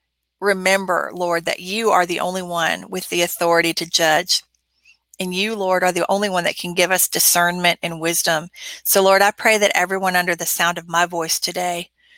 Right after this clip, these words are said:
would have that divine, that spiritual wisdom and discernment to make their own choices. And Lord, that you would guide them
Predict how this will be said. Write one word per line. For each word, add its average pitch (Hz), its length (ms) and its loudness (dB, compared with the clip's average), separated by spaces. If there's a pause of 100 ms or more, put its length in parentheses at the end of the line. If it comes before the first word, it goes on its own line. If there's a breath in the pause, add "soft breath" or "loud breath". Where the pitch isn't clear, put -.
(260 soft breath)
would 190 200 2
have 185 400 2
that 180 260 0 (280)
divine, 185 560 0
that - 200 -2
spiritual 190 1000 0 (600)
wisdom 180 640 -2 (260)
and 175 120 -2
discernment 170 680 0
to 190 100 -4
make 175 200 0
their 185 200 4
own 180 220 0
choices. - 680 -2 (840)
And 185 140 -4
Lord, 190 220 4
that 180 180 2
you 190 200 -6
would 196 160 -2
guide 180 320 2
them 160 360 -4